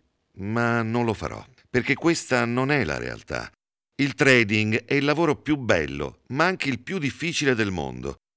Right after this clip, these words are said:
Non è un lavoro alla portata di tutti e soprattutto non è un lavoro che si può imparare velocemente.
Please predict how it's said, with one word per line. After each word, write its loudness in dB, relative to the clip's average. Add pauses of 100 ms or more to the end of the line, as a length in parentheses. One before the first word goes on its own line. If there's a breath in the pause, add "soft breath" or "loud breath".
(180)
Non 0
è 6
un 4
lavoro 4
alla 0
portata 0
di -2
tutti -6
e 2
soprattutto -2
non 0
è 6
un 2
lavoro 4
che -10
si -8
può 0
imparare 0
velocemente. -4